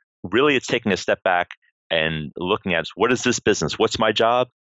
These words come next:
Again, you're a project manager, not a trader. Execute this plan. It's really as simple as that.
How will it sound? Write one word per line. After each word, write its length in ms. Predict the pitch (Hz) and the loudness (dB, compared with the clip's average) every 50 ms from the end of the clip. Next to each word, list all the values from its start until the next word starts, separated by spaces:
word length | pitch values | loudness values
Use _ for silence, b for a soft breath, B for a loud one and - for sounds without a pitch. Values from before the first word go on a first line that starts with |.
| _ - | _ -10
Again, 200 | 85 82 90 85 | -6 -4 -4 -2
you're 120 | 76 78 80 | 0 0 0
a 60 | 78 | 0
project 400 | - - 95 101 - 95 - - | 0 -2 -2 0 0 -2 -4 -4
manager, 400 | 87 80 78 76 85 80 76 78 | -4 -4 -2 -2 -2 -2 -2 0
not 180 | 76 76 85 | 0 0 0
a 80 | 90 90 | 0 -2
trader. 460 | - - 104 90 82 73 73 73 - _ _ _ _ _ _ - | -2 -2 0 0 0 0 0 -2 -4 _ _ _ _ _ _ -6
Execute 560 | 110 - - - - - - - 85 - - _ _ _ _ _ | -4 -4 -6 -10 -10 -8 -4 -2 -2 -2 -4 _ _ _ _ _
this 180 | - 80 - - | -2 -2 -2 -4
plan. 320 | - - - 76 65 50 - - _ - | -4 -4 -2 -2 -2 -4 -6 -10 _ -12
It's 180 | - - - | -10 -4 0
really 160 | 104 110 101 | 0 2 2
as 100 | 90 80 | 2 0
simple 280 | - - 90 - 78 73 | -2 -4 -2 0 0 0
as 100 | 71 - | 0 0
that. 200 | - 65 - - | -2 -2 -4 -4